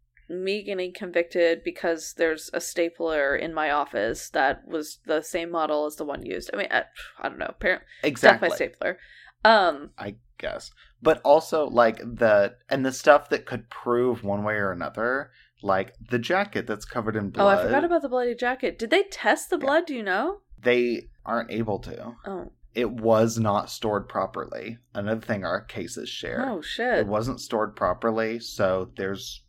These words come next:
Speaker 2: there's not a way to test it and get any answer.
Speaker 1: Okay.
Speaker 2: But, um,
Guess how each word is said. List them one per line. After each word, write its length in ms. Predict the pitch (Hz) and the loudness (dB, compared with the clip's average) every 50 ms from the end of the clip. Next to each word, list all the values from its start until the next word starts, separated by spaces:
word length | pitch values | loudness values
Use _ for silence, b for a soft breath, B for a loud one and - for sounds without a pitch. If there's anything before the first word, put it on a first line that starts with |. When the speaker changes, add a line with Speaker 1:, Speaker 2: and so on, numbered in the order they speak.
| - - - | -20 -18 -14
Speaker 2:
there's 380 | 101 101 107 104 101 98 - | -8 -6 -4 -4 -4 -4 -4
not 280 | 104 101 95 92 98 98 | -4 -4 -2 -2 -2 -2
a 40 | 95 | -4
way 220 | 90 92 90 87 87 | -4 -6 -6 -6 -6
to 180 | - - - | -10 -12 -16
test 380 | - - 82 80 - - - - | -12 -10 -10 -10 -10 -10 -10 -8
it 260 | 80 69 - - - - - | -8 -8 -8 -10 -14 -12 -12
and 160 | 101 95 90 | -10 -10 -8
get 140 | 95 - - | -10 -10 -10
any 460 | - 95 92 90 87 85 82 80 - - _ - - - - | -10 -12 -10 -10 -12 -12 -14 -16 -18 -20 _ -20 -20 -20 -14
answer. 640 | - 90 78 73 - - - - - - 135 - _ _ - | -12 -12 -12 -12 -12 -12 -12 -12 -10 -12 -14 -14 _ _ -10
Speaker 1:
Okay. 580 | - 170 170 - - 165 175 196 196 175 147 - _ _ _ _ _ 113 | -10 -8 -8 -8 -10 -10 -8 -8 -8 -10 -12 -16 _ _ _ _ _ -10
Speaker 2:
But, 440 | 113 107 120 107 107 107 107 - _ _ - | -4 0 2 4 4 4 2 -2 _ _ -4
um, 500 | 101 104 98 95 92 92 85 80 76 | -2 0 0 -2 -4 -6 -10 -14 -14